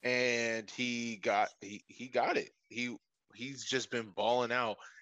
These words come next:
Unfortunately, he went down with a hamstring injury, but, um, he'll be good before s-, uh, uh,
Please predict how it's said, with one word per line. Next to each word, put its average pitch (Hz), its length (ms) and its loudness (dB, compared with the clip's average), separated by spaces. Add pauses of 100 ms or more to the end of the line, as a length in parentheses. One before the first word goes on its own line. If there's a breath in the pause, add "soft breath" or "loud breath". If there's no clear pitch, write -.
Unfortunately, 131 760 2
he 117 140 -2
went 117 240 -4
down 113 200 0
with 113 120 -4
a 92 80 -4
hamstring 110 580 -4
injury, 104 480 -6
but, 107 240 2 (720)
um, 110 540 0 (180)
he'll 147 180 2
be 139 140 2
good 117 240 2
before 113 240 -4
s-, - 180 -8 (160)
uh, 101 380 0 (840)
uh, - 80 -8